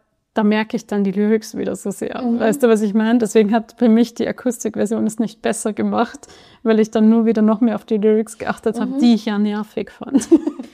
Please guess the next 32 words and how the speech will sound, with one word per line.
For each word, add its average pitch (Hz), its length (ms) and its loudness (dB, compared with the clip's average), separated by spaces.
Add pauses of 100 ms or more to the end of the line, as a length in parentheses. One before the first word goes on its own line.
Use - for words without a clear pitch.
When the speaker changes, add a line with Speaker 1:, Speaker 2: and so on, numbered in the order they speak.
(160)
Speaker 2:
Das 208 160 -6
heißt, 233 280 -2
die - 80 -6
Akustikversion 226 840 -4
mit 214 200 -6
einem 196 100 -6
anderen 202 400 -2
Text. - 520 -10
Speaker 1:
Ja, 269 480 -2 (180)
aber 233 160 0
dann 240 160 4
wär's 233 160 2
ein 240 40 2
anderer 220 360 -2
Song. 220 340 -6 (240)
Speaker 2:
Ja. 370 80 6
Speaker 1:
<laughs> 294 540 0 (880)
So, 226 200 0 (480)
change 262 320 2
the 262 60 -4
chorus, 269 640 0 (200)
change 240 380 -2
the 247 80 -2
title, 240 680 -6 (240)
change 226 380 -8
the 220 80 -4
lyrics 220 540 -4
and 220 180 -4
change 202 400 -6
the 214 220 -2 (640)
<laughs> 277 40 -2
instruments. 202 680 -4